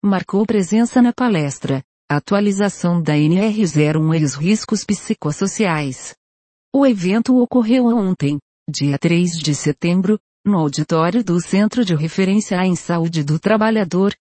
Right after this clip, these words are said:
sereste, de Osasco e foi promovida pelo stissor, Sindicato dos Trabalhadores na Indústria da Construção Civil de Osasco e Região.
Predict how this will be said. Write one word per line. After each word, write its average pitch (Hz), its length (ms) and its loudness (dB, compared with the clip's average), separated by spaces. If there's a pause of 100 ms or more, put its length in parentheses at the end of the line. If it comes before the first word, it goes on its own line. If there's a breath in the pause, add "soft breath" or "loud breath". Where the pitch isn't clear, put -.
sereste, 180 680 -2 (260)
de 151 160 -2
Osasco 165 600 -2
e 165 60 2
foi 196 240 0
promovida 208 600 2
pelo 254 240 2
stissor, 208 580 0 (300)
Sindicato 156 720 -2
dos 143 160 -6
Trabalhadores 220 800 0
na 160 140 2
Indústria 175 680 -2
da 156 160 -4
Construção 247 720 2
Civil 170 480 0
de 147 160 -2
Osasco 147 520 -2
e 156 60 0
Região. 151 580 0